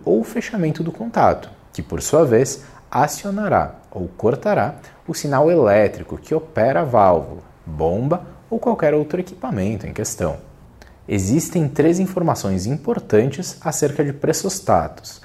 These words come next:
sobre as quais vale a pena nós falarmos agora. O diferencial de pressão, o tipo de contato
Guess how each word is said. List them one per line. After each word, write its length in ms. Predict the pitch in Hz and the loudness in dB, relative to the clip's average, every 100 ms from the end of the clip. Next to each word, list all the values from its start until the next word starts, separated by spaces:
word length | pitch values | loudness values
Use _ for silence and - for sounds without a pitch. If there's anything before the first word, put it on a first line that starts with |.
| - - | -20 -20
sobre 300 | - 262 294 | -6 -2 0
as 140 | - | -2
quais 420 | - 104 117 113 82 | 2 6 6 6 2
vale 240 | 82 120 | 2 2
a 60 | 170 | 0
pena 600 | - - 92 117 139 135 | -4 0 0 0 -4 -6
nós 240 | 117 107 - | -4 -4 0
falarmos 500 | 143 113 104 120 120 | 2 4 4 0 -2
agora. 520 | 135 98 87 73 - - - - - - - - - | 0 2 2 0 -8 -20 -20 -20 -20 -20 -20 -20 -2
O 100 | 160 | 0
diferencial 800 | 139 214 - 196 135 - 78 80 | 0 0 0 0 0 0 0 0
de 100 | 101 | -4
pressão, 540 | - 180 - 120 120 - - - | -2 -2 2 0 0 -10 -20 -8
o 100 | - | -8
tipo 500 | - - 240 240 113 | -6 -4 -2 0 0
de 120 | 85 | 0
contato 640 | - 151 165 131 131 139 | 0 -2 4 4 4 -2